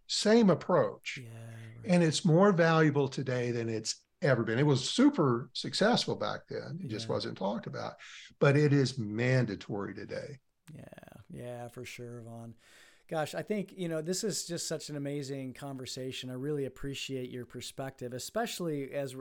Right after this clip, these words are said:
Speaker 2: you know, relates to, you know, business leaders today and how we can become, you know, the best that we can be and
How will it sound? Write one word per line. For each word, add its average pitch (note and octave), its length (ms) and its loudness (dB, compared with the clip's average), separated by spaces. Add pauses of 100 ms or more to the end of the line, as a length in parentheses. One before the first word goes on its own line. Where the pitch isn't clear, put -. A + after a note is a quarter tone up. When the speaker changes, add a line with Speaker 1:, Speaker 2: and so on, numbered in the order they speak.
Speaker 2:
you C3+ 140 -6
know, B2+ 100 -8
relates C3 640 -8
to, A#2+ 520 -8 (420)
you D3 80 -8
know, C3 80 -6
business D#3+ 560 -4
leaders C#3 420 -8
today B2 540 -10
and B2 100 -12
how C#3+ 580 -6
we C#3+ 260 -6
can C3+ 220 -10
become, B2+ 760 -10
you C3 140 -10
know, A#2+ 320 -10
the B2+ 160 -10
best C#3+ 320 -8
that D#3+ 80 -4
we D3+ 100 -6
can C#3+ 160 -8
be C#3+ 240 -4
and C3 220 -6